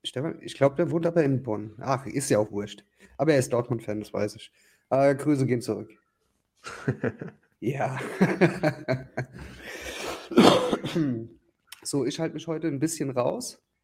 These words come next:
Speaker 1: So, sorry. Ich halte mich heute ein bisschen raus, weil, wie gesagt, ähm, Draft ist nicht so meins.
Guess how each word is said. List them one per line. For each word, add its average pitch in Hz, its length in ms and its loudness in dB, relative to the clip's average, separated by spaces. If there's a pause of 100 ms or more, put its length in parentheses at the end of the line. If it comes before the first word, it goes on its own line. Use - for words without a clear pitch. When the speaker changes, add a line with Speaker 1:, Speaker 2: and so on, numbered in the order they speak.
Speaker 1:
So, - 200 -12
sorry. - 400 -6 (480)
Ich - 80 -18
halte 131 140 2
mich 123 100 -6
heute 127 140 -2
ein - 20 -4
bisschen 123 220 -2
raus, 139 300 0
weil, 131 220 4
wie 123 240 -2
gesagt, 110 540 -2 (960)
ähm, 120 680 -6 (1120)
Draft 135 360 0
ist 127 140 -10
nicht 143 200 -8
so 127 100 0
meins. 156 640 -6